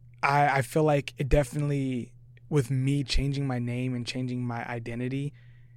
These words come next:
probably confused some people that were, were remembering as Mister D C and were, like, only recognized me as Mister D C. So, I don't know.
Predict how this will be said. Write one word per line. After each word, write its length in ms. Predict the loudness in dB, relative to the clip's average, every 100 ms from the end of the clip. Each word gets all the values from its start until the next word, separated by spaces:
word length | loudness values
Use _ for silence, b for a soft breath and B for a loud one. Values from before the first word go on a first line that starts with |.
| b -12
probably 320 | -2 2 2 2
confused 500 | -2 -4 -4 -4 -4
some 100 | -2
people 320 | -2 -2 0
that 220 | 0 -2
were, 320 | -4 -4 -4 -8
were 560 | -8 -2 0 0 -4 -6 -14 -20 -12 -2
remembering 560 | 0 2 2 0 -2 -4
as 180 | -6 -4
Mister 300 | -6 -6 -6
D 160 | -6
C 340 | -6 -6 -6 -8 b b b
and 140 | -4 -2
were, 100 | -2
like, 200 | -4 -6
only 240 | -4 -2
recognized 540 | -2 -2 -2 -2 -4 -4
me 100 | -4
as 160 | -4
Mister 260 | -6 -6 -6
D 160 | -4
C. 320 | -4 -4 -6 -8 b b b b
So, 500 | -2 0 0 -2 -6 b b b b b b -20 -20 -20 -20 -20 -20 -4 4
I 80 |
don't 120 | 6 6
know. 220 | 4